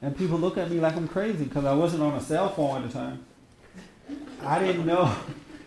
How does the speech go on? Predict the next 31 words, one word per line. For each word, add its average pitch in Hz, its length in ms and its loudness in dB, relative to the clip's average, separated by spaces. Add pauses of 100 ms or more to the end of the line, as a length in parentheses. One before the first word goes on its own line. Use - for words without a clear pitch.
(320)
I 170 160 6
wasn't 170 280 4
aware 156 400 4
of 143 100 4
the 143 80 2
kingdom 156 340 0
of 131 140 0
heaven 147 300 4
within 147 320 4
us, 123 260 2 (540)
and 143 160 2
there's 139 220 4
a 147 60 6
spirit 175 380 2
within 139 280 2
us 135 160 2
that - 240 -6
prays 160 460 4
and 131 100 -2
intercedes 147 560 4
on 131 140 0
our 127 200 4
behalf 135 520 0 (500)
if 143 200 2
we 151 160 10
could 147 180 4
just 123 220 -2
be 143 80 -2
conscious 117 480 -6
of 113 120 -6
that. 107 220 -10